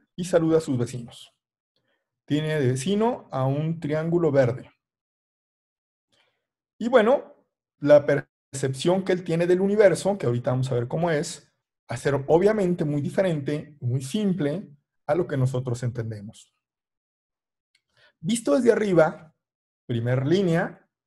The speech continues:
que para los habitantes de Tierra plana no existe el arriba, los objetos se ven así. Pero nosotros si vamos bajando, conforme va la gráfica ahí, y vamos bajando,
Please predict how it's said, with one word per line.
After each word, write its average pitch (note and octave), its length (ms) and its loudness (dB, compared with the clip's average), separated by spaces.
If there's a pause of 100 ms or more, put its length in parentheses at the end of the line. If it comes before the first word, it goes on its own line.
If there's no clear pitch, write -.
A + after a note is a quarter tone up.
(260)
que B2+ 100 -4
para B2 340 0
los - 560 -8
habitantes D#3 640 -2
de C3 100 -2
Tierra D#3+ 300 0
plana D#3 260 0
no C#3+ 120 -2
existe F3+ 440 -6
el E3 80 2
arriba, C3+ 600 0 (800)
los G3+ 220 0
objetos G#3 400 2
se E3 80 -2
ven D3 140 -4
así. E3 380 -4 (1080)
Pero D3 220 -2
nosotros A3+ 440 -4
si F3+ 120 -6
vamos G#3 380 2
bajando, F3 640 2
conforme C3 460 0
va C#3+ 100 4
la F3+ 140 2
gráfica E3+ 480 0
ahí, B2 280 -2 (540)
y C#3 120 -4
vamos G3 320 0
bajando, D3 520 0